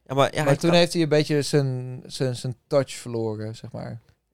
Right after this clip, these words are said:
Speaker 1: Ja, hij is ook wel oud natuurlijk, maar
Speaker 2: Hij ziet eruit als een tuinkabouter.
Speaker 1: Ja,
Speaker 2: Eh,
Speaker 1: dat
Speaker 2: een
Speaker 1: klopt inderdaad. Het is echt een tuinkaboutertje.
Speaker 2: Een Limburgse tuinkabouter.
Speaker 1: Ja.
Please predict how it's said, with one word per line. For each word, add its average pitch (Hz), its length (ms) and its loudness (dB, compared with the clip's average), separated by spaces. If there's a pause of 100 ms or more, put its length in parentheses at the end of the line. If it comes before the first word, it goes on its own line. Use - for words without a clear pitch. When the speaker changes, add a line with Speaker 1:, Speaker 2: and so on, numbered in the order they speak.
(100)
Speaker 1:
Ja, 101 360 -4
hij 80 120 -6
is 120 60 -2
ook 117 120 -4
wel 101 120 0
oud 92 220 -2
natuurlijk, 67 400 -14
maar 95 300 -2 (180)
Speaker 2:
Hij 123 140 0
ziet 147 160 -4
eruit 101 220 0
als 95 120 -6
een 107 80 -2
tuinkabouter. 120 760 -2 (400)
Speaker 1:
Ja, 208 220 2
Speaker 2:
Eh, - 140 -4
Speaker 1:
dat 185 100 6
Speaker 2:
een 143 60 0
Speaker 1:
klopt 247 180 8
inderdaad. 196 240 6
Het 202 100 0
is - 60 6
echt 226 100 4
een 240 80 -2
tuinkaboutertje. 165 680 6
Speaker 2:
Een 143 120 6
Limburgse 170 520 6
tuinkabouter. 113 760 2 (100)
Speaker 1:
Ja. 175 400 6